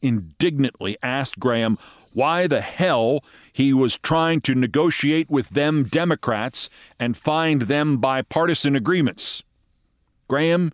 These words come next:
said he stared at the questioner and then said something like,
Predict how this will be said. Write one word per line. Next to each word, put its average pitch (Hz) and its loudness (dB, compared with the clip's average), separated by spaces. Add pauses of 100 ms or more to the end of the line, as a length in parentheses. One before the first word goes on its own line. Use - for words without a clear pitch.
(380)
said 139 -4
he 135 0
stared 180 0
at 165 -2
the - -12
questioner 131 0
and 123 2
then 143 0
said 135 -2
something 156 -2
like, 127 0